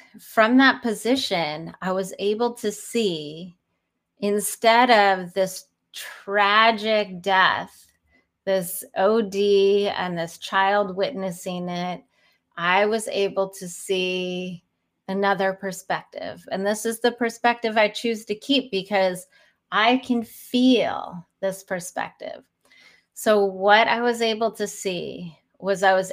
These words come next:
able to see a man, a young man,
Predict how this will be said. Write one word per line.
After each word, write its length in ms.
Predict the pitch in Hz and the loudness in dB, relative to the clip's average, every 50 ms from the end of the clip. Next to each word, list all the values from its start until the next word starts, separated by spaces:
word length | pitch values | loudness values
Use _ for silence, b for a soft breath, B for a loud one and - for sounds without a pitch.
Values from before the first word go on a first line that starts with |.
| - | -8
able 320 | - 196 208 202 233 233 226 | -6 -6 -4 -2 -2 -4 -4
to 160 | - - 233 | -4 -6 -6
see 920 | 220 - - - - 220 202 196 190 185 180 180 175 170 165 170 170 170 - _ _ _ _ _ _ _ _ _ - | -6 -8 -10 -6 0 2 2 2 2 0 -2 -4 -4 -4 -6 -8 -10 -12 -16 _ _ _ _ _ _ _ _ _ 0
a 120 | 196 202 202 | 2 2 2
man, 460 | 202 202 208 202 196 196 196 202 208 | 4 2 2 2 2 2 0 0 0
a 120 | 202 208 | 0 0
young 420 | 208 208 214 214 226 233 247 247 233 | 0 2 2 2 2 2 2 0 0
man, 440 | 208 190 180 180 175 180 202 208 | 0 0 -2 -2 -4 -6 -8 -12